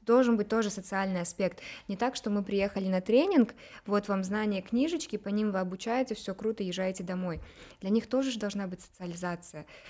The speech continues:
потому что людям, вот, например, у нас, ну, в компании, да, как мы ребят мотивируем? Когда мы делаем какие-то опросники, для многих не особо важен оклад, да? Ну, получаешь ты щас пятьсот тысяч, в принципе,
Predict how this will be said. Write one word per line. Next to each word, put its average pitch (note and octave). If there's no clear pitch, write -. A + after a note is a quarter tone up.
потому F#3+
что -
людям, A3
вот, F3
например, F#3
у F3+
нас, G#3
ну, F#3+
в -
компании, G3+
да, F#3+
как F#3+
мы F#3+
ребят F3
мотивируем? E3+
Когда F3+
мы G#3+
делаем G3
какие-то F#3+
опросники, C4
для G3
многих A3
не G#3
особо C4+
важен A3
оклад, F#3
да? G#3+
Ну, C4
получаешь D#4
ты C#4
щас B3
пятьсот A3
тысяч, -
в -
принципе, C#4